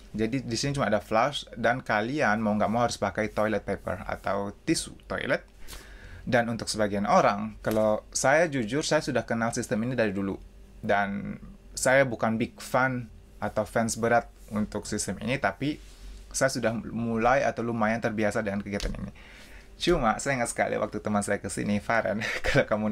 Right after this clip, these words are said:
nonton sampai akhir, kamu komen di bawah kalau kamu nonton, dia sangat tidak terbiasa dengan yang namanya pakai toilet paper.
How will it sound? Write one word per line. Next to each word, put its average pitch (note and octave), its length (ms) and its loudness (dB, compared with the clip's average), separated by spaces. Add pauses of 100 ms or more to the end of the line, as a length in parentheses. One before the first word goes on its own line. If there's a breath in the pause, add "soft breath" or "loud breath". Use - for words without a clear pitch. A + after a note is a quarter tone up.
nonton G#2+ 160 2
sampai G#2 260 0
akhir, G#2 460 2
kamu G#2 320 -2
komen G2+ 240 2
di G#2 160 0
bawah F#2+ 240 0
kalau F#2+ 160 -6
kamu F#2+ 240 -6
nonton, D#3 240 -2 (720 loud breath)
dia B2+ 720 4 (720)
sangat A#2 480 2
tidak G#2+ 280 -2
terbiasa G#2 440 0
dengan A2 400 2
yang G#2+ 160 2
namanya G2+ 400 2
pakai G#2+ 240 0
toilet G#2 320 2
paper. G2+ 480 -4